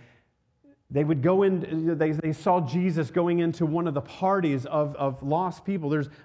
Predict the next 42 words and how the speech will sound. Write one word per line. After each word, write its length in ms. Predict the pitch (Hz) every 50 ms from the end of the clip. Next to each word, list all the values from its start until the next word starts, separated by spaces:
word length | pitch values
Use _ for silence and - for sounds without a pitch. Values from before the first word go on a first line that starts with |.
| -
Matthew 460 | 156 156 170 190 208 202 202 180 160
before 300 | 143 143 139 - 175 170
he 80 | 165 165
becomes 420 | 170 165 160 - 170 160 160 139
a, 260 | 156 147 139 139 127 127 - - - _ _ _ _ _ _
a 100 | - 151
disciple, 760 | 143 143 156 151 - - 202 185 208 208 202 175 170 147 139
and 120 | 139 139 143
there's 400 | 147 147 143 139 131 127 - - - _ _ _ _ _ _ _ _ - - _ - -
lost 560 | 143 139 156 175 190 208 214 202 - - -
people 320 | - 214 214 214 160 175 165 147
all 260 | - 160 175 202 202 202
around 440 | 190 175 185 190 202 196 190 175
in 100 | 160 160
Matthew's 460 | 165 170 175 180 175 175 175 165 156 -
home. 260 | 180 180 180 165 156
These 220 | 147 180 202 185 190
are 80 | 190
vile 720 | 170 143 139 135 131 156 156 170 180 190 196 202 202 190
sinners. 600 | 190 - - - 202 208 202 190 147 113 107 101
I 60 | 147
mean, 160 | 143 160 175 175
the 100 | 175 160
religious 540 | 147 160 165 165 180 196 214 190 180 185
even 180 | 196 185 180 185
said 240 | - - 196 202 180
that. 200 | 156 131 104 -
"Your, 240 | 147 185 202 220 214 220 - - -
your 200 | 160 208 247 269
teacher," 420 | 220 - - - 233 247 - -
they 120 | 165 160 160
say 160 | 156 - 190
to 60 | 175
the 100 | 160 160
disciples, 340 | 151 143 - 180 180 165 151 - - -
"your 160 | - 202 269
teacher 480 | 294 - - - 240 254 226 - 190 165
hangs 340 | 151 143 196 202 208 185 165
out 140 | 196 190 170
with 160 | 156 151 135
vile 500 | 127 123 123 156 175 214 247 240 226 202
sinners." 520 | - - - - 233 247 147 - - -